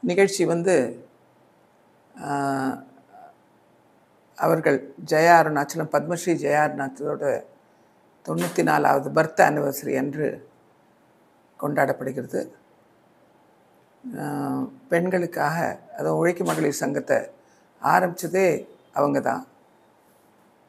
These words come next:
அவங்க ஆர-, ஆரம்பிச்சது அவங்க, அது நாலு ஸ்டேட்லேயும் ஆரம்பிச்சு பண்ணி, பெண்கள்லாம் இன்னைக்கு எனக்கு கார்த்தால தண்ணி வர,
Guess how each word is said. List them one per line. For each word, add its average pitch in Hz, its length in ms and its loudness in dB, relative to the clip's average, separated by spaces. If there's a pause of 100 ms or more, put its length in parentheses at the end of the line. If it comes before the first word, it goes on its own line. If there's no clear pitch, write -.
அவங்க 156 340 0
ஆர-, 185 640 6
ஆரம்பிச்சது 185 680 0 (760)
அவங்க, 185 680 4 (1040)
அது 160 300 4
நாலு 170 420 8
ஸ்டேட்லேயும் 196 440 8
ஆரம்பிச்சு 165 580 4 (140)
பண்ணி, 170 600 0 (680)
பெண்கள்லாம் 175 520 4
இன்னைக்கு 165 200 0
எனக்கு 156 280 2
கார்த்தால 170 400 4
தண்ணி 180 360 4
வர, 135 400 -2